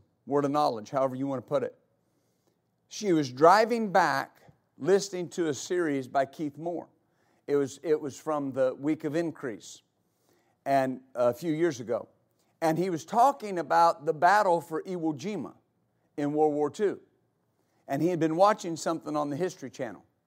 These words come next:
And, and, and, you know, Iwo Jima is a island's not, not but about two miles wide and a few miles long. It's not very big. And, uh,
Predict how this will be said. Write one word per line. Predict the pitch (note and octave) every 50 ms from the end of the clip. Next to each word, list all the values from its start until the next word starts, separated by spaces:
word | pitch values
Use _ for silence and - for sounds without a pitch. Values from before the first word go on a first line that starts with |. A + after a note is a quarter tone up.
| _ _ _ _ _ _ _ _ _ _ _ -
And, | D#3+ E3 E3 D#3+ D#3+ D#3+ -
and, | E3+ D#3 D#3 D3+ D3+ D3 -
and, | - D#3 D3+ D3+ D3 - -
you | E3+ E3+ E3+
know, | D#3+ D#3+ D#3+ - -
Iwo | G#3 A3 G#3+ G3+ F3+
Jima | D3+ C3+ F#3 G#3 G#3+ F#3 E3 E3+ F#3 - - _ _ _ _ _ -
is | D#3+ D#3+ C#3 B2+
a | D3+ C#3+ C3+ - - -
island's | D3 D#3+ E3 F#3 F#3 F3 D#3 B2 C#3+
not, | F3 F3 F3+ - - _ -
not | D3+ E3 F#3 - D3
but | D3 C#3+
about | C#3+ D3+ D3+ C#3+ - - _ _ _ _ _ _ _ _ _ _ _ _ _ _ _ _ _ _ _ _ _ _ - - _ _
two | - F3 G3 F#3
miles | F3+ F3+ F#3+ F#3 F3 E3 D#3+ C#3+ C3+
wide | C#3 D#3 F3+ E3 D#3+ F3 F3+ F3+ F#3 F#3 E3
and | C#3 B2 A#2+ A2+ G#2+ G#2 G2+ G#2 G#2 _ _ _ _ _ _ _ _ _ _ _ _
a |
few | - E3 F3+ F3+
miles | F3+ F3 F3 E3+ D#3+ C3+
long. | C#3 D3+ E3 F3+ F#3 - E3
It's | C#3 C#3+
not | D#3+ F#3+ F3+
very | E3 D3 C#3+
big. | B2+ C3+ D#3 E3 E3 C#3 D3 C#3 - _ _ _ _ _ _ _ _ _ _ _ _ -
And, | D3+ D#3+ D#3+ D#3+ D#3 D3+
uh, | C#3+ C#3 B2+ -